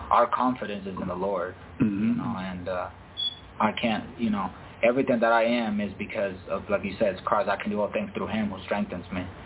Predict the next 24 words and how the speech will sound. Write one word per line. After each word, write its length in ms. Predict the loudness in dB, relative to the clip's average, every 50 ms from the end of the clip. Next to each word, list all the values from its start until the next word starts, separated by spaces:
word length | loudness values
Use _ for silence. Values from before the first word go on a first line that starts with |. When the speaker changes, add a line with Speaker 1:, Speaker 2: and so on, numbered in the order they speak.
| -14 -14 -14 -12 -6 0
Speaker 1:
you 140 | 4 4 4
know. 160 | 6 4 4 4
Speaker 2:
Mm-hmm. 720 | 4 4 4 2 0 -4 -6 -6 -10 -18 -20 -14 -6 -6
Speaker 1:
Like 120 | -4 -2
the 60 | 2 4
Bible 220 | 4 4 4 4 4
says, 240 | 4 4 4 2 0
you 140 | -2 0 0
know, 180 | 2 2 0 0
"The 120 | -2 -2 2
flesh 220 | 2 2 2 2
is 160 | 0 -4 -2 -2
weak, 160 | -2 -2 0 -2
but 120 | -2 -2
the 80 | -2 -6 -6 -8 -8 0
spirit 360 | 2 2 2 4 2 0 -2 -4
is 40 | -4 -2
willing." 360 | -2 0 0 -2 -4 -6 -8 -10
You 140 | -8 -6 -2
know, 120 | 0 0 2
he, 80 | 2 4 4 6
Speaker 2:
Amen. 360 | 6 6 4 4 4 4 4 4
Speaker 1:
he's 80 | 4
our 160 | 4 2 2